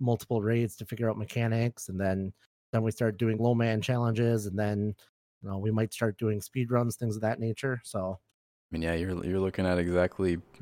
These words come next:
Speaker 2: eight hours a day for thirty-one days.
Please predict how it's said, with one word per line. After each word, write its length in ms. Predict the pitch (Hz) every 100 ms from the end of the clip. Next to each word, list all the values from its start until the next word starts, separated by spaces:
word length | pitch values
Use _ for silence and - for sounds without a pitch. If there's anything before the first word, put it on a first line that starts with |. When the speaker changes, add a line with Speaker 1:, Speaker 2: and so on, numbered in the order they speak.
| -
Speaker 2:
eight 140 | 87 90
hours 320 | 90 92 90
a 40 |
day 380 | 90 101 95 85 -
for 140 | 85 - - -
thirty-one 400 | 92 90 90 90
days. 420 | 101 92 85